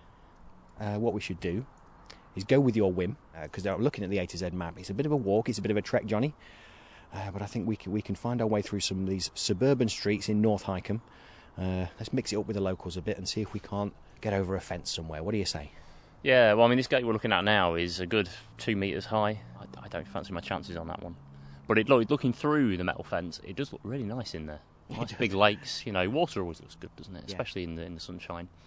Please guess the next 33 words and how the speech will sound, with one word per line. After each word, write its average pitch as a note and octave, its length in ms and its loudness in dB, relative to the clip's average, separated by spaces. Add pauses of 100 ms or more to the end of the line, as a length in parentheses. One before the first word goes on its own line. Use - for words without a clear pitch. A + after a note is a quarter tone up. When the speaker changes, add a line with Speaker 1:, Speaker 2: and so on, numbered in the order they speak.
(280)
Speaker 2:
So, - 120 -4
yeah, C3+ 160 8
I - 40 4
think A2 160 -2
we A2+ 60 -4
should - 180 -8
try A2 240 4
and G2+ 80 2
get F2 100 2
in F#2+ 100 0
there. D#2+ 80 2
I E2+ 40 4
mean, G#2 240 2
otherwise G#2 340 4
it's G2 80 -10
gonna F#2+ 120 -6
be F#2 40 -4
a F#2+ 40 -4
massive A2+ 300 -6
anticlimax, F2+ 640 -8
isn't F2 140 -14
it? D#2+ 80 -14
This A2 140 -10
is A#2+ 80 -4
our A2+ 80 6
second B2 340 0
to A2 100 0
last G#2+ 220 0
grid. F2+ 240 -6 (800)
If - 140 -8
we A#2+ 100 8
actually A2+ 240 4
fail G2+ 520 4